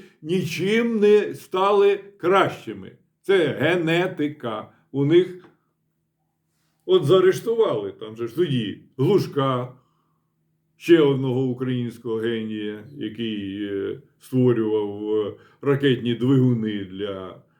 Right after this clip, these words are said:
е, Корольова. І не тільки Корольова. Так. І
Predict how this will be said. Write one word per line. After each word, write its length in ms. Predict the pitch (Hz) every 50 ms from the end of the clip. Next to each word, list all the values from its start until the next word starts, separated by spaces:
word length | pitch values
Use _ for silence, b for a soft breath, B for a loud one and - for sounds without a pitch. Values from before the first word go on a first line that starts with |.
| _ _ _ _
е, 360 | - - - - - - - - _ _ _ _ _ _ _
Корольова. 840 | - 151 165 156 151 139 123 120 101 98 95 92 92 92 - - - _ - - _ _ _ _ _ _
І 80 | - 151
не 140 | 156 147 131
тільки 260 | - 135 120 120 113
Корольова. 720 | 110 107 110 107 104 104 98 92 87 90 90 92 90 - _ _ _ _ _ _ _ _ _ _ _ _ _ _ _ _
Так. 400 | - 110 101 95 92 - 127 - _ _ _ _ _ _ _ _ _ _ _ _ _
І 440 | 175 180 180 175 160 139 127 117